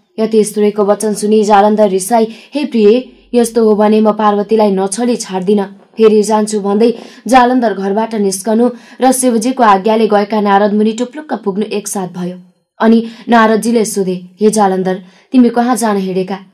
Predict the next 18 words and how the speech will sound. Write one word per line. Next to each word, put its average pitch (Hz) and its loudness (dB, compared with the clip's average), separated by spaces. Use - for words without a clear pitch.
उसले 202 -2
भन्यो, 185 -6
"म 262 4
भिक्षा 226 0
माग्न 220 0
हिँडेको 196 0
हुँ।" 196 -10
तब 214 0
नारदजीले 208 0
फेरि 247 4
भने, 180 -6
"हे 208 2
जालन्धर, 190 -2
मिथ्या 233 0
कुरा 220 -2
किन 247 0
भनिरहेका 196 -4
छौ? 190 -10